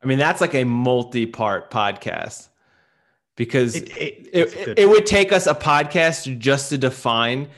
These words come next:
Speaker 1: greatest athlete ever. Are we talking in terms of, like, athletic ability, athletic achievements, like, overall success in the landscape of other athletes of their generation? Like,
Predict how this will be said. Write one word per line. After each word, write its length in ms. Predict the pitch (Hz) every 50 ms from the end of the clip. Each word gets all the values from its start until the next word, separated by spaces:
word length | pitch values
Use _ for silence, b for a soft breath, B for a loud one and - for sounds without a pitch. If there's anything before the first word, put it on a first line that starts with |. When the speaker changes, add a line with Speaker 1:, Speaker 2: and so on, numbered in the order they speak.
| b b b
Speaker 1:
greatest 440 | - 120 123 123 123 120 123 120 - -
athlete 460 | 120 120 120 117 - 120 117 117 113 -
ever. 500 | 113 113 107 113 127 143 170 170 - b b b b b b -
Are 100 | 127 127
we 220 | 123 123 123 123
talking 380 | 123 - - 131 127 - 139 131
in 140 | 123 123 117
terms 360 | - 131 127 123 120 120 113
of, 160 | 120 113 104
like, 400 | 113 113 113 110 110 107 - - _ _ -
athletic 540 | 123 117 - - 120 117 120 120 120 -
ability, 840 | - 117 107 - - 127 123 131 139 139 135 143 143 143 143 156 147 b b b b b b
athletic 440 | b 113 110 113 120 120 117 110 -
achievements, 1200 | 104 - - - - - 156 156 151 151 139 147 151 143 143 139 143 147 143 - - - - - b b b b b b b b - - -
like, 340 | - 131 120 117 - - -
overall 540 | - 139 139 139 131 123 123 127 123 123 123
success 760 | 123 - - - 123 113 - - - - 131 127 127 131 -
in 120 | 127 120
the 100 | 117 110
landscape 760 | 104 113 117 120 123 123 127 123 - - 135 123 120 120 - -
of 280 | 120 117 113 110 107 104 - _ _ _ _ _ _ _ _ _ _ _ _ -
other 400 | 151 139 120 127 123 120 - -
athletes 420 | 123 123 123 - - 135 127 131
of 180 | 123 117 107 101
their 140 | 117 117 113
generation? 760 | 113 127 123 117 110 107 107 113 120 135 143 135 - - 131
Like, 180 | 127 120 113